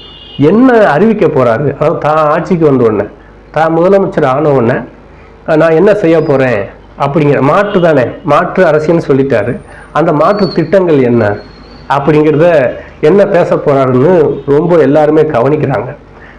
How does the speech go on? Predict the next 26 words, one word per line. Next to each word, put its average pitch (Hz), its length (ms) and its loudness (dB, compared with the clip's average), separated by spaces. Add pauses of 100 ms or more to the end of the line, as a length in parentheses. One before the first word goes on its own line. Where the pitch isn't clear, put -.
(120)
இந்த 160 160 2
மாநாட்டுல 196 540 2
அவர் 160 300 0
பேசுற 165 300 -2
அந்த 139 180 0
பேச்சுக்களும், 151 640 0 (680)
"நான் 139 380 2
சி 214 200 0
எம் 202 180 2
ஆனனா 180 500 2
இதை 170 160 2
இதை 180 160 2 (100)
செய்வேன்னு" 180 300 2
சொல்லி 170 240 0
அறிவிக்கக்கூடிய 151 680 0
திட்டங்களும், 147 680 0 (420)
அவருடைய 139 460 2
அடுத்த 196 440 0
கட்ட 170 320 -2
அரசியலுக்கு 151 840 0
மக்கள் 143 360 -2
ஆதரவை 147 420 2
பெறுவதற்கு 131 440 -2
பெரிய 156 280 2
வாய்ப்பா 139 400 0
இருக்கும். 110 280 -2